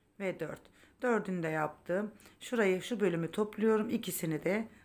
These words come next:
ayrı topluyorum. Bakın. Tekrar bir tane zincir çekiyorum. Hatta biraz kasacak. Zincirimizi iki yapalım arkadaşlar. İki zincir çektim.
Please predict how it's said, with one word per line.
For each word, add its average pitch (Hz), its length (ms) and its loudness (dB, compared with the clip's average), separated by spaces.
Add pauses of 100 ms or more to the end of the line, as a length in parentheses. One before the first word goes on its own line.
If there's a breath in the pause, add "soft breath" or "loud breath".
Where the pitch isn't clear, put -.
(120 loud breath)
ayrı 170 400 -2 (180)
topluyorum. - 540 -10
Bakın. - 340 -10 (1080 soft breath)
Tekrar 170 480 -2 (280)
bir 170 240 -8
tane 151 280 -4
zincir 175 380 -6
çekiyorum. 185 600 -4 (840 loud breath)
Hatta 202 400 0
biraz 202 400 2
kasacak. 175 640 -2
Zincirimizi 165 640 -2
iki - 220 -6
yapalım 78 420 -4
arkadaşlar. - 580 -8
İki 190 200 -8
zincir 151 380 -10
çektim. 185 400 -10